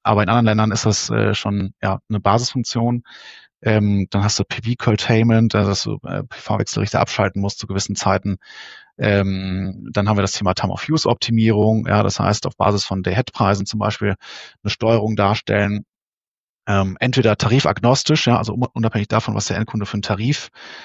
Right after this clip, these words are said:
wirklich hat, äh, oder auch mit dem integrierten Tarif. Wenn jetzt ein E.ON als unser Kunde rausgeht und sagt, ich, ich biete das, äh, in Kombination mit einem,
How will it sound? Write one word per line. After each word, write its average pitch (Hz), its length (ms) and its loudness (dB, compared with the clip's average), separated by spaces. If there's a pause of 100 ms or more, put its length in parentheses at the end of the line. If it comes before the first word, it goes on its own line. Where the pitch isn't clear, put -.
(140)
wirklich - 300 -2
hat, - 240 -2 (540)
äh, 107 260 2
oder 131 240 4
auch - 140 0
mit 120 100 2
dem 107 100 2
integrierten 117 460 0
Tarif. 135 380 0
Wenn 104 80 2
jetzt 101 160 -2
ein 104 280 0
E.ON 120 240 2
als - 160 0
unser 117 200 0
Kunde 120 240 0
rausgeht 107 400 2
und 101 100 -2
sagt, - 220 -2
ich, - 220 -8
ich 110 180 -8
biete 110 180 -4
das, 104 320 0
äh, 101 180 0
in 104 60 -4
Kombination 104 420 -2
mit 107 140 -2
einem, 101 160 0